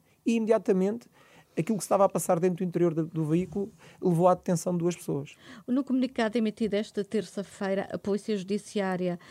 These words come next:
Speaker 2: diz que, com mais recente aumento que, que beneficiaram os seus inspectores, que passaram a ganhar praticamente, esses inspectores, o mesmo que os oficiais da P S P. Isto é verdade?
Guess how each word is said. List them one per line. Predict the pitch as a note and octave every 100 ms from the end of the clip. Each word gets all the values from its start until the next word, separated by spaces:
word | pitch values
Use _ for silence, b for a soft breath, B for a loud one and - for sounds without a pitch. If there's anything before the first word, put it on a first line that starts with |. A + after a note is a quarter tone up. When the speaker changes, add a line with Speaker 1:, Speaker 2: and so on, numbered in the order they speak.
| B B -
Speaker 2:
diz | F#3 G#3
que, | -
com | - G#3
mais | G#3+ G#3
recente | - - G#3 G#3+
aumento | G3+ F#3+ F3 E3 -
que, | E3
que | - - F3+
beneficiaram | - F3 F3+ - E3 G3+ F3 D#3
os | -
seus | - G#3 F3
inspectores, | D#3+ - E3+ E3+ - G3 G3 G3+ - B B3+ B B3 B _
que | - A3+ G#3 G#3 -
passaram | G#3+ G#3+ A#3+ G#3 G#3+ G#3
a |
ganhar | G3+ G3+ G#3 G3 G3 -
praticamente, | A3 A3+ A3+ A3 - G3 F#3 G3+ G#3
esses | D3+ -
inspectores, | C#3+ D#3+ - G#3 - G3 F#3 F3+ F#3 -
o | C4+
mesmo | A3+ G#3 E3+ -
que | E3 F3+
os | E3+
oficiais | F3+ - - F#3+ F3 F3 E3 - _ -
da | E3+
P | C#3
S | F3 -
P. | - E3 D3+ b b b b b b
Isto | - -
é | G#3
verdade? | G3 F3+ D#3 E3